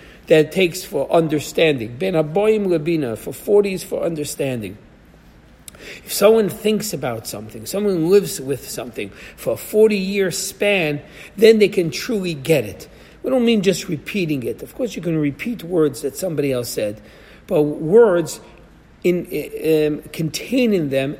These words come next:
energy, understanding, true insight, to see it a certain way. <clears throat> And the, and what we call today is maturity. You gotta get older, it's mature. When a person's not mature,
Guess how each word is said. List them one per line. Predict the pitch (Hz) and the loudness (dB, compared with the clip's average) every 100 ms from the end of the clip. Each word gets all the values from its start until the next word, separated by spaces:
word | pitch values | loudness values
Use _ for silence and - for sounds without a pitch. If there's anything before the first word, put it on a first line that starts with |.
| - | -2
energy, | 220 208 151 113 101 - - - - - - - - - - | 0 0 -2 -6 -12 -16 -20 -20 -20 -20 -20 -20 -20 -12 -4
understanding, | 175 165 156 - 208 214 160 127 | 0 2 0 0 0 0 0 -6
true | - 226 202 | -6 -4 -2
insight, | 226 240 - - 113 104 - - - | -2 -2 -2 -6 -6 -10 -18 -20 -14
to | - | -6
see | 156 - - 254 165 | -2 -2 -2 -2 -4
it | 123 | -6
a | - | -12
certain | - 165 139 - 120 | -8 -6 -6 -8 -8
way. | 113 104 - - - - - - - | -6 -6 -10 -20 -20 -20 -20 -20 -6
<clears throat> | - - - - - - - | -4 -4 -8 -18 -20 -18 -6
And | 151 151 | -2 0
the, | 147 143 - 160 - | 0 -2 2 4 4
and | 156 151 | 2 2
what | 160 151 | 2 2
we | 175 | -2
call | 165 175 170 | -4 -2 -2
today | 185 175 | 0 0
is | 185 | 0
maturity. | 180 214 - 262 240 185 | -2 -4 0 8 8 8
You | 117 120 147 | 2 -6 0
gotta | 151 | 0
get | 185 | 2
older, | 214 247 190 151 | 4 6 6 2
it's | 143 | -2
mature. | 160 160 233 | -4 0 2
When | 180 139 | 2 0
a | 147 | -2
person's | 196 190 196 | -4 -4 -6
not | 208 247 | -4 -2
mature, | 220 - 180 | -2 -2 0